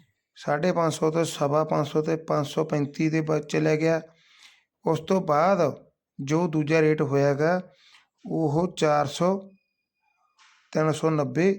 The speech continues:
ਤਿੰਨ ਸੌ ਅੱਸੀ। ਇਸ ਟਾਈਮ ਜੋ ਰੇਟ ਦੇ ਵਿੱਚ ਭਾਰੀ ਗਿਰਾਵਟ ਆਈ ਆ, ਉਹ ਸਾਢੇ ਤਿੰਨ ਸੌ ਹੋ ਗਈ।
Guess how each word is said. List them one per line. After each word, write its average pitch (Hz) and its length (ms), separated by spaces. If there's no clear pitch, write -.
ਤਿੰਨ 156 160
ਸੌ 151 180
ਅੱਸੀ। 127 280
ਇਸ 165 200
ਟਾਈਮ 185 300
ਜੋ 180 140
ਰੇਟ 156 280
ਦੇ 156 160
ਵਿੱਚ 156 220
ਭਾਰੀ 160 380
ਗਿਰਾਵਟ 156 360
ਆਈ 143 220
ਆ, 139 180
ਉਹ 170 100
ਸਾਢੇ 160 440
ਤਿੰਨ 175 160
ਸੌ 156 180
ਹੋ 139 140
ਗਈ। 170 180